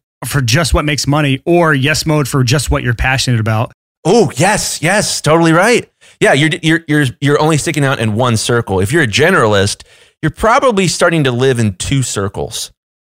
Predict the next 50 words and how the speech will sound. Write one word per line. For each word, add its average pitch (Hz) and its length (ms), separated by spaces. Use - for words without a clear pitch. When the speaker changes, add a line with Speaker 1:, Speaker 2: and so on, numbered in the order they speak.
Speaker 2:
You've 139 160
probably 196 400
got 143 440
money 123 360
and 120 120
passion 98 440
figured 101 260
out, 101 200
or 110 200
money 120 400
and 110 80
I'm 113 160
good 107 180
at 98 120
this 95 180
sort 98 180
of 92 100
thing, 101 460
or 123 80
whatever 151 260
it 127 60
happens 120 300
to 107 100
be. 101 260
I 135 60
think 208 220
it's 180 120
when 139 80
we 127 80
start - 220
to - 60
talk 113 320
next 113 320
episode 98 440
about 90 320
level 117 200
three, 110 380
level 107 180
four, 104 300
level 104 140
five, 104 260
level 104 160
six. - 300
That's 202 240
when 196 140
you 185 80
start 139 380
to 151 80
figure 127 340
out 101 360